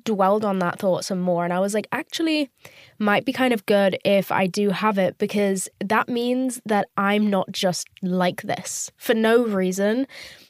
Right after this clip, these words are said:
Then, like, the week leading up to this appointment, I was, like, freaking out because I was like, "Oh my God, what do, like, actually, what if I don't have A D H D?"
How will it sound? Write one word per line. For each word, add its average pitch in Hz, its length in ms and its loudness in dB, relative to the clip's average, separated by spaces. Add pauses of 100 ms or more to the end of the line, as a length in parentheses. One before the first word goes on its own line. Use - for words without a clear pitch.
(180)
Then, 247 200 2
like, 247 220 2
the 214 100 2
week 208 240 -2
leading 214 240 0
up - 140 -4
to - 80 -8
this 202 160 -2
appointment, 220 360 -2
I 160 60 0
was, 190 80 0
like, 196 140 -4
freaking 185 320 -4
out 220 160 -4
because 214 160 -6
I - 20 -6
was 214 80 -6
like, 220 80 -6
"Oh 208 40 -6
my 247 100 -6
God, 294 120 -8
what - 140 -6
do, - 100 -8
like, 220 380 -6
actually, 311 400 -2
what 208 240 0
if 220 140 -2
I 208 80 0
don't 196 220 -2
have 185 220 -2
A 185 120 2
D 175 80 0
H - 240 -4
D?" 175 300 0